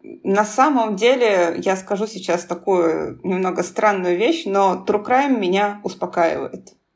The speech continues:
А, у меня был, э,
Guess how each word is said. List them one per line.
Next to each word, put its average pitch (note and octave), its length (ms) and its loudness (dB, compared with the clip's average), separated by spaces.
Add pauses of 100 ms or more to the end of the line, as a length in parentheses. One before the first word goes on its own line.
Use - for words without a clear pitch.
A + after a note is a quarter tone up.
(1000)
А, F#3 640 2
у F#3+ 40 -2
меня B3+ 440 2
был, A#3 440 2
э, F3+ 340 -4